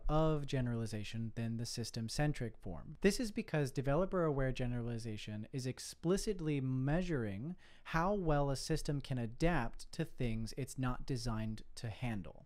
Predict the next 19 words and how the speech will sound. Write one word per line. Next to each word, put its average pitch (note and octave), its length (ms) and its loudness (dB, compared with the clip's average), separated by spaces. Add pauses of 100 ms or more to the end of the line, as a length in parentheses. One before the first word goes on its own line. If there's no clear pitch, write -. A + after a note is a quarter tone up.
(120)
while C#3+ 140 2
system-centric F3 760 0
generalization B2+ 720 0
is A2+ 100 -4
explicitly A2+ 580 -6
not. C3+ 300 0 (400)
There F3+ 240 2
are G#3+ 240 2
no F#3 280 4
examples B2 640 0
of A#2+ 180 -6
developer-aware B2+ 880 2
generalization A#2 960 -2
in B2 220 -4
artificial A#2+ 500 -4
intelligence G#2 640 -6
today. G2+ 320 -6 (680)
In D3 120 2
fact, E3+ 440 2